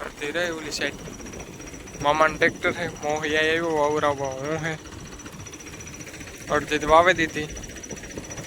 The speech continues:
મેં થેગો તો આપણે જુનાગઢથી આવ્યા ઈ પછી અહીં તેદુ તો ઓછો હતો થોડોક, પાછો રાઈતી તેદુ થોડોક થયો ને બીજે દી થયો,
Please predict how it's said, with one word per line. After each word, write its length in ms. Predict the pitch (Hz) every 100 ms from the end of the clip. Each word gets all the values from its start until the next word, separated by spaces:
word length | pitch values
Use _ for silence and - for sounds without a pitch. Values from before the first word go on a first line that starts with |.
| - - - - -
મેં 160 | 165 170
થેગો 260 | 185 190 214
તો 80 | 196
આપણે 220 | 180 165 147
જુનાગઢથી 560 | 156 151 151 - -
આવ્યા 260 | 147 151 147
ઈ 40 | 139
પછી 320 | 147 - 151 143 139 - - - - - - -
અહીં 160 | 160 - -
તેદુ 300 | 165 165 175
તો 180 | 175 180
ઓછો 260 | 196 233 196
હતો 260 | 185 165
થોડોક, 300 | 147 151 147 -
પાછો 280 | 143 143 156
રાઈતી 340 | 156 170 180
તેદુ 280 | 170 170 165
થોડોક 280 | 180 160 147
થયો 280 | - 143 151
ને 160 | 143
બીજે 300 | 147 170 175 165
દી 140 | 165 -
થયો, 260 | 160 151